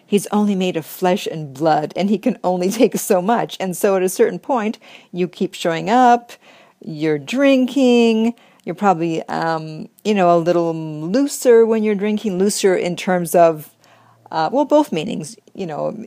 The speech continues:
just more outgoing and the other meaning too. And so at a certain point, he just thought, "Forget it, who cares?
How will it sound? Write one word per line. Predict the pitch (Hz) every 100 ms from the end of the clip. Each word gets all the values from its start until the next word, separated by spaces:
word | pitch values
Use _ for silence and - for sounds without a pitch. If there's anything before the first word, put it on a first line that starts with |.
| -
just | 185 180 180
more | 180 175
outgoing | 160 160 175 165 170 160
and | 151 151
the | 165 -
other | 147
meaning | 151 151 147 147
too. | - 196 - - - _ _
And | 247 262
so | 233
at | 190
a |
certain | - 240 180
point, | - 202
he | 190
just | 170 170 - - _ _ _ -
thought, | - - 160 151 -
"Forget | - 147 -
it, | - _
who | 170
cares? | 160 - -